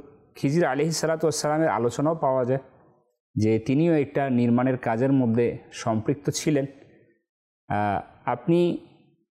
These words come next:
আ-, আলাইহিস সালাতু ওয়াস সালাম, অর্থাৎ খিজির আলাইহিস সালাম, ইনার ইতিহাসের মধ্যে, কিতাবের মধ্যে পাওয়া যায় যে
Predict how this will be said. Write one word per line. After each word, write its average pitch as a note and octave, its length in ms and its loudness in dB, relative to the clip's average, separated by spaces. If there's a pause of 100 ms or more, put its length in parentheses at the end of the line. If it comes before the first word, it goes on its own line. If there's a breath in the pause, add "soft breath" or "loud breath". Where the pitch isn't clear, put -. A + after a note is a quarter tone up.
(200)
আ-, A2+ 300 0
আলাইহিস D3 320 0
সালাতু C3+ 300 0
ওয়াস A#2 80 2
সালাম, A2+ 320 -2
অর্থাৎ A2+ 260 -4
খিজির C#3+ 240 0
আলাইহিস C#3+ 200 0
সালাম, C#3 340 -2 (1080)
ইনার B2+ 300 2 (600)
ইতিহাসের C#3 460 0
মধ্যে, C3+ 240 2
কিতাবের B2+ 380 0
মধ্যে B2 200 2
পাওয়া A#2+ 320 0
যায় A#2 180 2
যে A2 320 2